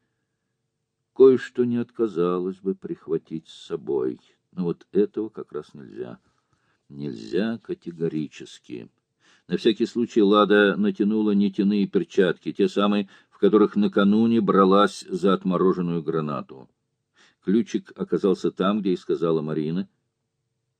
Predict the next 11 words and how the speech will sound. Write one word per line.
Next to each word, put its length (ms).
Так 340
на 120
ладошку 560
и 240
вывалился 840
из-под 500
конторки. 760
Не 180
соврала, 540
стало 340
быть. 380